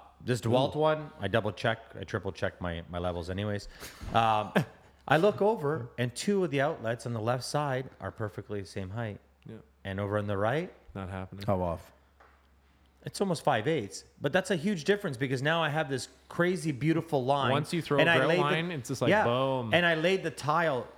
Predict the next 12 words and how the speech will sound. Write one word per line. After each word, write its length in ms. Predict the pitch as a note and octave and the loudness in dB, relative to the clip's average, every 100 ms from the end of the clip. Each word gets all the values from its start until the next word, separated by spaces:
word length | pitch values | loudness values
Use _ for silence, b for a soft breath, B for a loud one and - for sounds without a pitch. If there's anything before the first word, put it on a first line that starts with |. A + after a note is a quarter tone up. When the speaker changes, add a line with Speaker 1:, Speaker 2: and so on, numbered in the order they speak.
| A2+ | -16
Speaker 1:
to 140 | - C3+ | -4 -4
the 80 | A2 | 0
dead 260 | C3+ B2+ | 0 0
center 380 | - C#3 B2 A#2 | 0 0 0 -2
of 200 | - G#2+ | -2 0
the 120 | G#2 | 0
range 560 | F#2+ B2 A#2+ E2 - - _ | 0 0 -2 -6 -12 -16 _
Speaker 3:
Yep. 140 | G#2 G2+ | -4 -2
Speaker 1:
because 220 | A2 G#2 | 0 0
that's 220 | F#2+ A2+ | 4 4
Speaker 3:
Yep. 120 | D#3+ F#3+ - | 4 0 -6
Speaker 1:
where 400 | A2+ B2 A#2 A2 | 2 2 2 -4